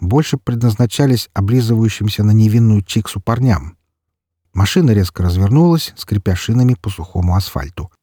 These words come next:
Легионер едва сдержался, чтобы не пристрелить выскочившего отца Изабеллы.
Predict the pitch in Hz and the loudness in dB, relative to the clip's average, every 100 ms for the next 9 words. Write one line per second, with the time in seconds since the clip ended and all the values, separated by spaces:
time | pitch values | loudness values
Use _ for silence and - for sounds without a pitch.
0 | _ _ _ _ _ _ _ _ _ _ | _ _ _ _ _ _ _ _ _ _
1 | _ - 104 95 120 143 143 95 98 117 | _ 0 2 2 4 4 2 0 -2 0
2 | 156 117 120 107 147 143 127 - - 98 | 0 0 0 0 0 0 -4 -4 -2 2
3 | 107 98 101 - 92 127 160 - 107 - | 2 2 -2 -2 0 2 0 -2 -4 -2
4 | 131 - 127 - 117 98 92 - 78 87 | -6 -4 -6 -2 0 0 -2 -6 -6 -4
5 | 107 95 76 73 76 | -2 -2 -4 -6 -12